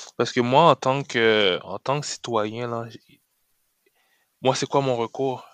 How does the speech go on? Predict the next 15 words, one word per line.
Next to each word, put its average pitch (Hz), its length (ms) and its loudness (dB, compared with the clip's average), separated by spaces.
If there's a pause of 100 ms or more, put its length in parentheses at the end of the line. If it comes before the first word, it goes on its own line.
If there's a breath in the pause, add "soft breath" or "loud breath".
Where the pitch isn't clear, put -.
(100)
contre 120 200 -8
quelqu'un 120 320 -2
comme 117 240 -10
ça ? 127 260 -6 (360 loud breath)
Si, 151 460 -4 (140)
si - 440 -10
toi, 151 240 2
t'es 156 100 -2
un 139 80 2
policier 123 360 -4
comme 127 120 -4
ça 143 100 -6
dans 127 120 0
la 107 100 2
force, - 480 2